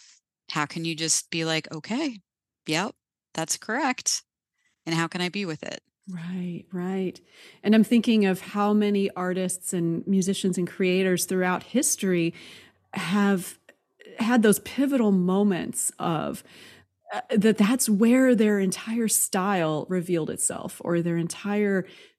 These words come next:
Speaker 2: you know, signature came through, is, like, in those moments of what was perceived to be a mistake based on the public opinion of the time, based on whatever is acceptable. It's like,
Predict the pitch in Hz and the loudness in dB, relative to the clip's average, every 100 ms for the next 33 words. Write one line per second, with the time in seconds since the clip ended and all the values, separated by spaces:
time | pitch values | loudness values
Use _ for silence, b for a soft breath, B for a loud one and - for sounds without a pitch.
0 | _ - 220 269 269 254 - - - - | _ -4 6 8 8 6 4 2 2 4
1 | 285 247 196 - - - 196 - - 220 | 4 4 4 0 -4 -6 -10 -6 4 4
2 | - - 202 202 170 - 175 185 165 165 | 4 0 0 2 2 -2 -4 -4 -2 -4
3 | - b b b b _ - 233 226 220 | -6 b b b b _ 4 8 8 6
4 | 196 190 196 214 208 185 170 180 - 190 | 4 4 4 2 0 -2 -4 -4 -2 -4
5 | - 180 - 196 202 190 196 185 - - | -4 -4 0 0 0 2 4 4 2 0
6 | 233 269 - 151 - 202 226 - - 190 | 0 0 -4 -6 2 4 4 2 -2 2
7 | 214 214 170 170 165 b b b _ 180 | 4 4 2 0 -4 b b b _ -10
8 | - 180 175 170 - 185 180 151 143 156 | -2 0 0 -2 0 4 4 2 0 -2
9 | 151 147 - 170 - 180 156 151 143 175 | -4 -4 -6 -6 -4 0 0 0 0 0
10 | 190 - 180 185 175 156 151 170 160 170 | 2 0 0 0 0 -2 -4 -4 -2 -2
11 | 175 160 - - 165 - 180 160 - - | -2 -2 -2 0 0 -2 -4 -2 -4 -6
12 | - 170 - | -6 -4 -4